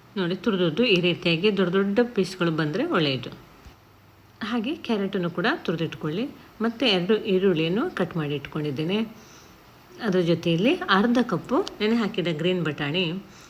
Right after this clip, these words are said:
ನೋಡಿ, ಬೆಳ್ಳುಳ್ಳಿ ಶುಂಠಿ ಪೇಸ್ಟು,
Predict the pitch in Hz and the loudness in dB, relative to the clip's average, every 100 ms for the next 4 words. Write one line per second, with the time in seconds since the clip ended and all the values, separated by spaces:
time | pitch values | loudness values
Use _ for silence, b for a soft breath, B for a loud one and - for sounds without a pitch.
0 | B B - - 214 185 247 285 202 202 | B B -20 -10 -2 0 0 0 4 6
1 | 214 208 208 175 180 170 165 165 233 302 | 6 4 2 0 0 0 -2 0 -2 -2
2 | - | -4